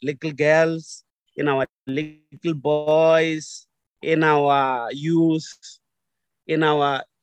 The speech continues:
e-, everyone, everyone is saying men are trash, men are trash, men this, men this. So all the, all those men who were in the forefront do-, who did bad, they actually painted a picture, uh, that kinda, like,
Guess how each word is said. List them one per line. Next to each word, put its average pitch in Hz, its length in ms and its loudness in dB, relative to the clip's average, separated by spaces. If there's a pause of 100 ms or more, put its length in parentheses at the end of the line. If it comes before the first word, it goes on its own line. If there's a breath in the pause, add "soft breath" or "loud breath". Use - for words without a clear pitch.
e-, 175 40 0
everyone, 180 680 2 (160)
everyone 165 440 2
is 143 200 -6
saying 151 360 -4
men 147 200 0
are 120 80 -6
trash, 131 520 -4
men 156 200 -2
are 131 80 -4
trash, 127 420 -6
men 151 320 -2
this, 143 260 -8
men 143 260 0
this. 135 320 -6 (320 soft breath)
So - 180 -4
all 208 240 2
the, 214 120 -2
all 233 220 2
those 214 360 2
men 180 400 0
who 160 100 -10
were 165 80 2
in 160 160 -2
the 151 100 -4
forefront 151 600 -4 (420)
do-, 135 100 -6
who 156 160 -2
did 147 320 -6
bad, 147 360 2 (140)
they 175 240 2
actually 160 600 -4 (220)
painted 156 500 -2
a 127 160 -4 (140)
picture, 143 500 -4 (380)
uh, 135 400 -2 (160)
that 151 260 0
kinda, 151 260 -2
like, 131 260 -6